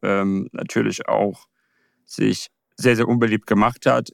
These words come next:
Interessant ist ja die Frage, hat er das gemacht, um auch seine eigene Position zu schützen? Ähm, kann ich nicht so beantworten. Ich glaube nicht unbedingt, weil wir wissen ja auch, und das ist ja interessant, eine Argumentation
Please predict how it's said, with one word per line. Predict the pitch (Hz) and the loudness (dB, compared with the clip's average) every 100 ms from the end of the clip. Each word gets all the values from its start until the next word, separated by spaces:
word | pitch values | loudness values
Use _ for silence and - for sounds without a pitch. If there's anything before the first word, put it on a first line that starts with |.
| - | -8
Interessant | 123 113 110 - 135 135 | -4 -2 0 2 2 2
ist | 123 | 0
ja | 120 | 0
die | 110 | 0
Frage, | - 113 113 107 101 | 0 2 2 2 -2
hat | 110 | -2
er | 113 | 0
das | 110 - | -2 -2
gemacht, | 107 101 104 101 - _ | 0 2 2 -2 -10 _
um | 107 104 | -2 -2
auch | - 101 | -2 -6
seine | - 107 98 | 0 2 2
eigene | 98 98 | 0 -2
Position | 95 98 85 - 135 151 | 0 0 0 2 4 4
zu | 101 | -2
schützen? | - 101 - - 110 117 _ _ _ _ _ _ _ _ _ _ _ _ | 0 0 0 0 0 0 _ _ _ _ _ _ _ _ _ _ _ _
Ähm, | 110 113 110 110 - _ - | 2 4 2 -2 -6 _ -8
kann | - 175 | 2 2
ich | 214 | 4
nicht | 196 | 2
so | - | 2
beantworten. | 123 - 101 - 107 98 - | 2 2 0 4 2 2 -2
Ich | - | -8
glaube | - 123 123 123 120 110 - _ | 0 2 4 2 2 0 -6 _
nicht | 143 - - | -2 -2 0
unbedingt, | 135 113 98 156 143 98 | 4 4 4 4 4 4
weil | 98 98 - | 4 2 -2
wir | - 101 | -6 -2
wissen | 127 - | -2 0
ja | 113 - | 0 2
auch, | 107 117 113 - _ _ _ - | 2 0 -2 -12 _ _ _ -2
und | 110 | 0
das | 113 | 4
ist | |
ja | 117 | 2
interessant, | 101 104 - 113 117 - _ | 2 -2 2 2 0 -8 _
eine | 117 120 - | 0 0 0
Argumentation | 104 117 107 104 92 - 143 131 98 | 0 0 2 0 0 2 2 2 0